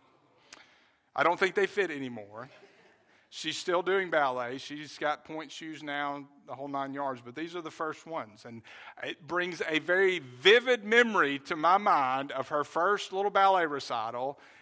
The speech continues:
in the afternoon at Briarwood Presbyterian Church in Birmingham, Alabama. And I, you just, you know, I won't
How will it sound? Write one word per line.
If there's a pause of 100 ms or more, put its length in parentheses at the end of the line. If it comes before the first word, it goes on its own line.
in
the
afternoon
at
Briarwood
Presbyterian
Church
in
Birmingham,
Alabama. (520)
And
I, (200)
you
just, (160)
you
know,
I
won't